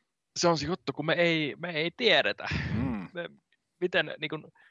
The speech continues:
Speaker 1: jos okei, Vince ei ole edes näkynyt päkkärillä, hän ei ole tietääksemme edes käynyt toimistolla. Mut eihän me voida seurata, mitä hän puhuu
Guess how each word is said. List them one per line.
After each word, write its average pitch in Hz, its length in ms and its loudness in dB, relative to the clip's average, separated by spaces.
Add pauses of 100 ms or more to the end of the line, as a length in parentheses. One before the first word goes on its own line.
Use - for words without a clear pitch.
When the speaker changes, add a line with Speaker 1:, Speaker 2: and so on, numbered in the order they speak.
(300)
Speaker 1:
jos 165 160 0
okei, 165 280 -2
Vince 165 300 0
ei 143 120 4
ole 139 160 2
edes - 200 -6
näkynyt 147 380 -4
päkkärillä, - 500 -8
hän 117 140 0
ei 123 120 -2
ole 123 100 0 (440)
tietääksemme 113 760 -2
edes 110 200 -6
käynyt 104 360 -2
toimistolla. - 600 -8 (1160)
Mut 117 100 -12 (840)
eihän 135 240 0
me 127 120 -2
voida 131 220 4
seurata, 110 480 0
mitä 104 240 -2
hän 98 240 -4
puhuu 101 500 -6